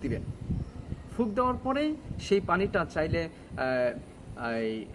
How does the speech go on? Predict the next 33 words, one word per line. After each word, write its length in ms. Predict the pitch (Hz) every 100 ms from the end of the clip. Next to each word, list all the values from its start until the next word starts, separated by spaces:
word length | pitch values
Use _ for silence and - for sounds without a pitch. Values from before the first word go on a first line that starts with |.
| - - - 147
রুগীর 500 | 165 175 170 156 - - -
শরীরে 440 | - 190 180 170
ছিটিয়ে 340 | 160 214 190 180
দিতে 200 | 151 160
পারেন, 380 | 151 143 147 151 - - 127
মালিশ 280 | 135 175
করে 180 | - 151
দিতে 240 | 143 139 135
পারেন। 400 | 135 127 131 131 - - -
আবার 200 | 151 185
চাইলে, 460 | 214 247 262 330 339 - -
আহ, 80 |
রুগী 260 | 147 180 202
কিন্তু 220 | 190 185
এটা, 160 | 196 196
চাইলেই 180 | 247 247
কিন্তু 400 | 262 240 262 247
সেই 220 | - 196
পানি, 440 | 190 139 135 175 - - - - -
আহ, 380 | 127 123 123 139
রুগী 200 | 196 220
ব্যক্তির 500 | 214 - 233 233 226 -
শরীরে 380 | - 196 196 185 180
ছিটিয়ে 300 | 220 233 226
দিতে 220 | 202 214
পারেন, 380 | 214 214 233 233 - -
আবার 300 | 120 135 139
মালিশ 320 | 139 147 202 -
করে 160 | 240
দিতে 200 | 214 226
পারেন, 320 | 226 233 247 254 - -
আবার 220 | 214 220 220
চাইলে 440 | 220 220 196